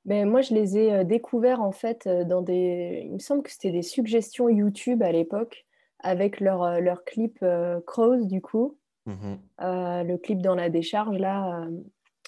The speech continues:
Speaker 1: qui était hyper bien foutu, en plus. Enfin, je dis pour l'époque, mais, euh, c'était, ça devait être en deux mille neuf, deux mille dix, je sais même plus, un truc comme ça.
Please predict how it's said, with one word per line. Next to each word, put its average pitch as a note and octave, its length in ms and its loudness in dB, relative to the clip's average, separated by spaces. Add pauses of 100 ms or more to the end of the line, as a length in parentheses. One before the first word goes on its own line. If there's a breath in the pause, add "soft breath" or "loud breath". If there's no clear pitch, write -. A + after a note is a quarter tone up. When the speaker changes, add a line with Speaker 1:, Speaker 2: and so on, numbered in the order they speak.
(120)
Speaker 1:
qui - 80 -4
était E3+ 460 0
hyper B3+ 400 4
bien F#3+ 180 2
foutu, G#3+ 400 -2
en G3+ 100 0
plus. A3 260 -4
Enfin, F3 320 -4 (440 soft breath)
je E3+ 140 -10
dis E3+ 100 -6
pour F#3 220 0
l'époque, F#3 440 0
mais, E3+ 220 -6
euh, E3+ 40 -12 (220)
c'était, - 440 -12
ça - 120 -14
devait E3+ 180 2
être F3 120 -2
en F3+ 140 -6
deux F3+ 140 -4
mille F3+ 260 -2 (300)
neuf, G#3+ 360 -4
deux F3+ 80 -4
mille F3+ 240 -6
dix, A3+ 260 -8
je G3+ 100 -16
sais - 160 -16
même - 200 -12
plus, A3 260 -10
un G3 100 -12
truc - 220 -20
comme F#3 140 -16
ça. A3 220 -16